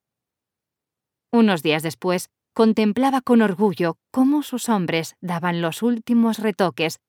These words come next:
a la empalizada circular, formada por abundantes troncos de más de dos metros, perpendiculares al suelo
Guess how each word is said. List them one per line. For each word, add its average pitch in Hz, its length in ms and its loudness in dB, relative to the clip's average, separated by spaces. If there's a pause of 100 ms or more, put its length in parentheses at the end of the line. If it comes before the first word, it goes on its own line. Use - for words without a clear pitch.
(140)
a 180 120 -6
la 165 100 -2
empalizada 160 800 -4
circular, 151 560 -6 (260)
formada 175 580 0
por 190 180 -2
abundantes 185 840 -2
troncos 170 560 -4 (240)
de 220 140 0
más 233 380 0
de 208 120 -2
dos 208 220 -4
metros, 160 480 -6 (320)
perpendiculares 160 1080 -4
al 151 120 -10
suelo 156 440 -8